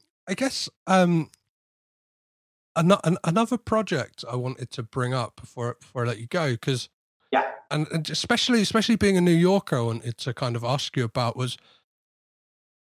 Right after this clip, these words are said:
Speaker 1: was it important for you to be a, like, when, when you got to be in, um, uh, w-, w-, When They See Us, like,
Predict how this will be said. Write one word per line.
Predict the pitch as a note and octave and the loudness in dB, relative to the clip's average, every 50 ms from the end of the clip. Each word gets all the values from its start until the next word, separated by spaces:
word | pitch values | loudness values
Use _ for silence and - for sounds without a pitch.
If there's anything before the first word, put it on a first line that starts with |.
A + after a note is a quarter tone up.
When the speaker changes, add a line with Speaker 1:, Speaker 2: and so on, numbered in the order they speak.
| _ - | _ -2
Speaker 1:
was | F3+ G#3+ G#3+ | 0 2 2
it | D4 C#4+ | 4 4
important | C4+ - - - B3 C4 B3 G3+ G3+ F3+ | 4 4 4 4 6 6 4 2 0 -4
for | - - F#3 | -2 0 0
you | D#3+ C#3 | 0 0
to | - - | -2 -2
be | - D3+ C#3+ | -2 -2 -2
a, | C3+ - - | -2 -6 -8
like, | - E3 D#3+ D#3 C#3+ | -4 -2 0 0 0
when, | D#3+ F#3 F#3 D#3 | 0 0 0 0
when | D#3+ F#3 F#3+ F#3+ | 0 0 2 2
you | F#3 - | 0 0
got | - F#3 - - - | 0 -2 -4 -4 -6
to | - - F3+ E3+ E3 D#3+ | -4 -2 0 2 2 0
be | C#3+ - E3 D#3+ D3+ | 0 0 0 0 0
in, | D3+ C#3+ D3 C3+ - | 0 0 -2 -2 -2
um, | D3+ C#3 C#3 C3+ C3+ C3 B2+ B2 A#2 _ _ - _ _ _ _ - | 0 0 0 0 0 -2 -4 -6 -8 _ _ -20 _ _ _ _ -4
uh, | C3+ C3 B2 B2+ | -2 0 0 0
w-, | A#2 A2 C3 C#3 - - | 0 0 -2 -4 -4 -2
w-, | - C#3+ D3 C3 - | -2 -2 -2 -2 0
When | C#3 D3 D3 C#3 | 0 0 2 4
They | C#3 C3+ B2+ | 2 2 0
See | - - F#3+ F3+ D#3 | 0 0 0 2 2
Us, | B2 G#2+ G#2 - - - - | 0 -2 -4 -8 -8 -6 -4
like, | C3 A#2+ B2+ | -2 -2 -4